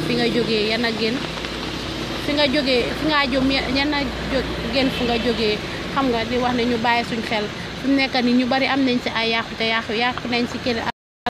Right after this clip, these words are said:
alkaal yu seer yooyu noonu, lakk nañ leen si, te xam nga loolu yëpp jaru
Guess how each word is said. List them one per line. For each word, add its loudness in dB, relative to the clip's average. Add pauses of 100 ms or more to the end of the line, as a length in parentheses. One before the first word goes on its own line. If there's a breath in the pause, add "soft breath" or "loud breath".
(400)
alkaal 0 (240)
yu 0
seer 0
yooyu 2
noonu, 2
lakk -2
nañ 2
leen 2
si, -4 (440)
te -2
xam 2
nga 2
loolu 4
yëpp 0
jaru 2